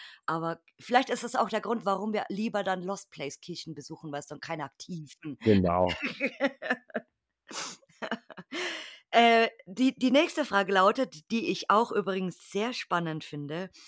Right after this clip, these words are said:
Speaker 1: „Wärst du noch genauso fasziniert von Lost Places und dem ganzen Gedöns, wenn alles legal und ungefährlich wäre?“
Speaker 2: Ein klares Ja. Sagt dir die Usine S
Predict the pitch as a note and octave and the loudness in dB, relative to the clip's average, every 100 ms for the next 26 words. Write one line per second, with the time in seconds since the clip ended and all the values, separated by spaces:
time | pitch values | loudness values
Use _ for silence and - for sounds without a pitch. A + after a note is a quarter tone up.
0 | - - _ - D#3 G3+ D#4 - G#3 G3 | -20 -20 _ -14 -2 0 0 -2 -2 -2
1 | F3+ F#3+ F3+ G#3+ B3+ A3+ - F#3+ - F3+ | -4 -2 0 2 0 -6 -6 -6 -6 -6
2 | G3 F3+ - - D#3 D3+ D#3+ - C#3 C#3+ | -4 -4 -6 -10 -6 -6 -6 -8 -8 -8
3 | D3 - C#3+ D3+ D3+ D3+ D#3 - D#3 D3+ | -10 -12 -10 -8 -6 -6 -8 -10 -8 -2
4 | G3 E3+ C#3+ B2 - - - - - _ | 2 2 0 -8 -16 -20 -20 -20 -20 _
5 | - D#3 - G#3+ B3+ - E3+ - F#3+ A3+ | -8 -4 0 0 0 -2 -6 0 2 2
6 | - F3 - A3 A#3+ G3+ - C3 C3 C3 | 0 -4 -2 -2 -2 -4 -8 -10 -10 -12
7 | - C3+ C3 C3+ C3+ - _ _ _ _ | -14 -12 -12 -14 -16 -18 _ _ _ _
8 | - A2 A2 G2 - G2+ A2 B2+ A#2+ G#3 | 2 4 4 2 -4 -4 2 4 4 4
9 | D#3 D#3 D3+ - A#2+ A2+ G#2+ F#2 D#2+ D2+ | 2 2 0 -2 2 6 6 6 2 0
10 | D#2 E2 G2+ F2+ A#2 D3 - C3+ C3 A#2 | -6 -12 -10 -2 2 2 0 2 4 4
11 | B2+ C3 C3+ B2 F3 E3+ C3 - G3+ - | 2 4 4 4 4 6 6 6 4 4
12 | - | -6